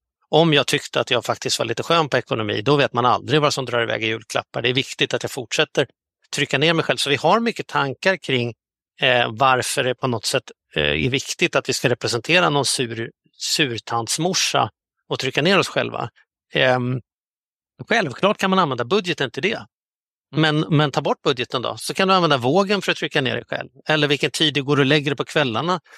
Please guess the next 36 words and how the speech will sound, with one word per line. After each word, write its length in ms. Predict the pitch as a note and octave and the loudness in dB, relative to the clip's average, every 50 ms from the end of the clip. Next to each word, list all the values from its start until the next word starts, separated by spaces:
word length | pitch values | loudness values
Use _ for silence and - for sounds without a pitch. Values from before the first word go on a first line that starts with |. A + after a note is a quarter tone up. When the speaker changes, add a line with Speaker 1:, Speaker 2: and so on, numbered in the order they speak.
| - - _ - | -20 -16 _ -2
Speaker 1:
tryck-, 240 | F3 D3+ - - D3+ | -2 -2 -2 -2 -8
trycka 240 | - - C#3 - C#3 | -4 -4 0 0 2
ner 100 | B2+ A#2+ | 0 0
dig 100 | B2 - - | -2 -2 -4
själv. 220 | C#3 A#2 A#2+ B2+ | -4 -2 0 0
Eller 180 | D3+ D#3 D3 D3 | 2 4 4 2
att 100 | C#3 - | 2 0
du 80 | D#3 | -2
inte 160 | C#3 - E3 | -2 -2 -2
äter 340 | E3+ D3+ D3 C#3+ - - B2+ | 0 2 0 0 0 -2 -6
vid 100 | B2+ C3 | -4 -2
middagsbordet 640 | C3+ C#3 A#2 B2+ A#2+ - - D#3 D#3+ C#3+ C#3+ C3 - | -2 0 0 -2 -4 -4 -4 -4 -2 -2 -2 0 0
utan 220 | C3+ - C3+ B2 | 0 0 2 2
äter 180 | B2 A#2+ - A#2+ | 2 0 0 -2
framför 260 | - B2 A#2+ - - | -4 -4 -4 -6 -4
T 240 | - D3 C#3 B2 A2 A#2 | -2 0 2 2 2 0
V:n. 260 | B2 D#3 D3 A#2+ A#2+ | 0 0 0 0 0
Eller 260 | - C3 B2+ B2 B2 | 0 0 2 2 2
att 140 | B2 A#2 - | 2 0 0
du 140 | - C3+ B2+ | -2 -4 -4
inte 420 | B2 A2 - - - A#2+ A2+ A2 _ _ _ _ _ _ _ _ | -4 -6 -6 -2 0 0 0 0 _ _ _ _ _ _ _ _
har 160 | - C#3+ C#3 | 0 2 2
uppdaterat 640 | C#3+ C3+ - _ - - - - B2+ B2 A2+ A2+ - | 2 2 0 _ -4 -4 -2 0 0 2 2 0 0
tillräckligt. 540 | - C3 B2+ A#2 A2+ - C3 A#2+ A#2 B2 - | -2 -2 -2 -2 -2 -2 -2 -2 0 0 0
Så 100 | - C#3 | 0 -2
det 180 | - D#3 D#3 C#3 | -2 0 -2 -2
kommer 180 | - D#3+ F#3 | 0 2 2
alltid 340 | G3+ F3+ - - - F3+ - | 2 2 0 -2 -2 -2 0
finnas 240 | - G3+ G3 - - | 2 2 0 0 -2
goda, 460 | - E3 D3 C3+ B2 C3 B2 A#2 A2 _ _ _ _ _ _ _ _ - D3 | -2 -4 -2 0 2 2 2 0 -2 _ _ _ _ _ _ _ _ -8 -2
goda 320 | D3 C#3+ B2+ A2+ C#3 B2 | -2 0 0 2 2 2
grunder 340 | A#2 A#2+ B2+ B2+ A2 A2+ A2+ | 2 2 2 2 2 2 0
i 60 | - | 0
ditt 240 | A#2 A#2 A2 - - | 0 -2 -4 -4 -2
huvud 360 | D#3 C#3+ A#2 G2+ A#2 D#3+ F3+ | -2 -2 -2 -2 -2 -2 -2
för 340 | - - C3 A#2+ - A#2 G2+ | -2 -4 -4 -4 -4 -6 -8